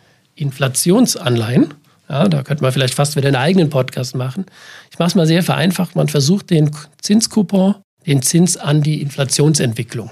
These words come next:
anzugleichen. Also du siehst, die Komponenten sind, wenn ich's mal zusammengefasst,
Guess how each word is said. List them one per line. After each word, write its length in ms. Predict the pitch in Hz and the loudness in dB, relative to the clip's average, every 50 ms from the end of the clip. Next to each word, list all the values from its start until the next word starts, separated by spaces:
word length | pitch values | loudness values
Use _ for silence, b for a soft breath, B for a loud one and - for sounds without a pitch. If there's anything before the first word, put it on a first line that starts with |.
| _ _ - | _ _ -6
anzugleichen. 680 | - 139 131 127 - 139 131 - 151 - - 110 117 - | -4 -2 -2 -2 -2 -4 -4 -6 -6 -8 -8 -10 -8 -2
Also 240 | - 131 147 170 | 0 2 4 4
du 120 | 170 151 156 | 4 4 4
siehst, 400 | 143 135 165 208 277 - - - B B B B B B B B | 4 4 4 2 2 0 -4 -12 B B B B B B B B
die 80 | - 151 | -8 -6
Komponenten 720 | 147 - 165 160 151 170 156 156 170 214 262 254 208 202 | 0 2 2 4 4 4 4 6 6 4 4 6 6 6
sind, 220 | 170 170 185 190 180 | 6 6 6 6 6
wenn 100 | 160 160 | 6 6
ich's 160 | 165 156 - | 4 4 4
mal 160 | 160 147 147 | 2 2 2
zusammengefasst, 920 | - 147 127 - 160 160 202 202 185 185 165 - - 175 175 - - - | 2 0 0 2 4 4 4 4 4 2 0 -2 -4 -4 -4 -6 -10 -20